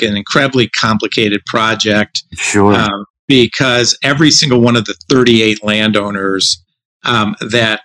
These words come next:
Speaker 1: own property under the High Line had to agree in
Speaker 2: Yeah.
Speaker 1: order to save it. And, you know, this is where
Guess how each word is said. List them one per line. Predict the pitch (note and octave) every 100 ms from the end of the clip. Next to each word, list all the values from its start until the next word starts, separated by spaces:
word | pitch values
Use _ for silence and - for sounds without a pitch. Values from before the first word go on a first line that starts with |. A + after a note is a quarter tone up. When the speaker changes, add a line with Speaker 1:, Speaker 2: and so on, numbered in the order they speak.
| -
Speaker 1:
own | B2 B2 A2
property | - A2+ A2+ A#2 G#2+ -
under | A2+ A2+ A2
the | G2+
High | - A2 A2+
Line | G#2+ G2+ F#2+
had | - G#2+
to | G#2+ G2 F#2+ _
agree | G#2 A2+ G#2 F#2 - _ _ _
in | - B2+
Speaker 2:
Yeah. | F2+
Speaker 1:
order | A2+ A2+ G#2+
to | G#2
save | G#2+ - A2+ A2 A2+
it. | C3+ - _ _ _ -
And, | B2 A#2+ A2+ A2+ A2 A2 G#2+ -
you |
know, | A2+ G2+ - -
this | B2
is | A#2+ A2+
where | A2+ A#2